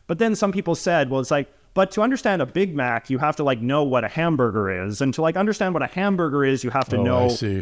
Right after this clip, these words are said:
Speaker 1: what a sandwich is. And it's sort of like, yeah, i-, in, in some respects, like, you could kind of extrapolate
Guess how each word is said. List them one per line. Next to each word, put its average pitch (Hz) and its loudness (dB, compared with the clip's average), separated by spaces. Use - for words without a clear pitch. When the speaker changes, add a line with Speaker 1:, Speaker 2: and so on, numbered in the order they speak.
Speaker 1:
what 135 0
a 131 2
sandwich 151 0
is. 104 0
And 131 2
it's 139 -2
sort 180 -2
of 151 -6
like, 160 0
yeah, 160 0
i-, - -16
in, 202 -2
in 185 0
some 208 0
respects, 180 0
like, 139 0
you 143 0
could 139 0
kind 139 -2
of 120 2
extrapolate 120 0